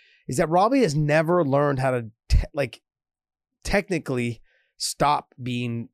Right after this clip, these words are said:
from the clinch, from being kneed. All he's ever done really is he's just buckled in and kinda blocked with his arms. And I think he's trying to punch his way out or push on the face on the way out,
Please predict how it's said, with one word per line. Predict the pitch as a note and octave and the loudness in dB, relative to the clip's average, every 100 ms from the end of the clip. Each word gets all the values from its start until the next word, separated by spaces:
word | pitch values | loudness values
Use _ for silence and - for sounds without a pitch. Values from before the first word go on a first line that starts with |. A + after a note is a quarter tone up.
| _ - | _ -12
from | D3 | -6
the | C3+ | -6
clinch, | - E3 A#2+ - - | -2 -2 -2 -4 -8
from | B2+ | -6
being | B2 A#2+ A2 | -4 -4 -6
kneed. | A2+ F#2+ - _ _ _ - | -8 -12 -18 _ _ _ -2
All | D3 G3+ | 2 2
he's | A3+ F#3+ | 2 2
ever | F3+ E3 | 0 0
done | B2 A#2+ B2 | 0 0 0
really | A2+ A2 B2+ | 0 0 0
is | B2 A2 | 0 -2
he's | A#2+ A#2 | -4 -6
just | - B2+ - _ _ | -6 -6 -8 _ _
buckled | C3+ - G3 A#2+ | -6 -4 -6 -4
in | A2 B2+ | -4 -6
and | B2 A2+ | -10 -6
kinda | C#3+ C3 | -2 -2
blocked | A2+ B2 C3 | 0 -2 -4
with | B2+ | -6
his | A#2+ A2 | -6 -4
arms. | F3 C3+ G2+ G#2+ - - _ | -2 -4 -6 -10 -14 -20 _
And | A#2+ B2 B2 - _ _ _ _ _ _ - | -8 -8 -10 -14 _ _ _ _ _ _ -10
I | C#3 | -6
think | C#3+ | -4
he's | C3+ - | -6 -4
trying | D3 | -4
to | B2 | -2
punch | - D3+ C#3 | -2 -2 -2
his | C3 | -4
way | A#2+ C#3 C3 | -2 -2 0
out | C3+ C#3 B2+ | 0 0 0
or | |
push | G#2+ D#3 D3 | -2 -4 -4
on | D3 | -4
the | C3 | -8
face | - C#3+ C3+ C3+ | -6 -6 -4 -6
on | |
the | B2+ | -4
way | B2+ | -2
out, | D#3 F3 | -2 -2